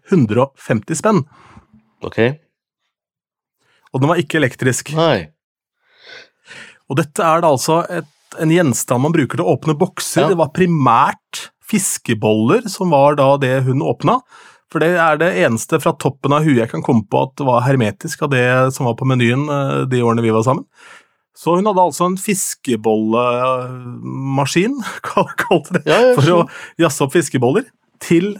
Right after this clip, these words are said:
Speaker 1: eh, kroner fire hundre og femti. Så jeg har levert den tilbake nå da, for det var jo
Speaker 2: Ja, det er lurt.
Speaker 1: to-tre meldinger der, men etterlyste den. Jeg skjønner jo at de vil ha den
Speaker 2: Ja,
Speaker 1: igjen.
Speaker 2: for du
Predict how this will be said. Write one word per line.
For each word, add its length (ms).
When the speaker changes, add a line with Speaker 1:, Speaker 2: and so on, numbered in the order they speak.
Speaker 1:
eh, 360
kroner 420
fire 180
hundre 120
og 60
femti. 220
Så 100
jeg 60
har 80
levert 240
den 80
tilbake 260
nå 140
da, 100
for 160
det 80
var 180
jo 60
Speaker 2:
Ja, 80
det 140
er 120
lurt. 120
Speaker 1:
to-tre 320
meldinger 340
der, 80
men 140
etterlyste 400
den. 160
Jeg 60
skjønner 260
jo 60
at 60
de 80
vil 100
ha 80
den 100
Speaker 2:
Ja, 60
Speaker 1:
igjen. 100
Speaker 2:
for 100
du 80